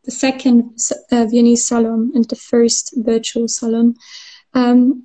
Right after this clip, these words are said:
it was a great experience, and I feel and I feel especially during this, during these circumstances we're currently in,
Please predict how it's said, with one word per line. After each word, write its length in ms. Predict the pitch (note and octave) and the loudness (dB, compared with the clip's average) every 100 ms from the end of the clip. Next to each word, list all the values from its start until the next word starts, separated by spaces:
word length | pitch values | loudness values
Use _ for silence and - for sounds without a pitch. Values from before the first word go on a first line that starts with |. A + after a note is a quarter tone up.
| - | 0
it 60 | |
was 180 | C4+ E4 | 2 2
a 40 | E4 | 2
great 220 | D4 C#4+ | 2 4
experience, 520 | C4 - C4+ C4 A#3 | 2 0 4 4 4
and 80 | A#3 | 0
I 40 | A3+ | -2
feel 400 | - B3 A#3 - _ _ - | 0 0 0 -6 _ _ -2
and 180 | A#3+ | 2
I 60 | A#3 | 2
feel 220 | A#3 B3 | 0 0
especially 760 | A#3 - B3+ A#3+ - A#3+ A#3 A#3 _ _ _ | -2 -2 -4 -4 0 2 2 -2 _ _ _
during 220 | B3+ A#3 | 2 4
this, 460 | A#3 A#3 - - _ - | 2 0 -4 -8 _ -4
during 180 | A#3+ A3+ | 0 0
these 240 | A#3+ A#3 | 0 -2
circumstances 840 | A#3+ A#3 A3+ A#3 A#3 A3 A#3+ A#3 - | -4 -2 -4 -2 -4 -2 -4 -4 -2
we're 160 | A#3 | -2
currently 400 | A3+ A#3+ A3+ A#3 | -2 -4 -4 -2
in, 200 | A#3 A#3 | 0 -2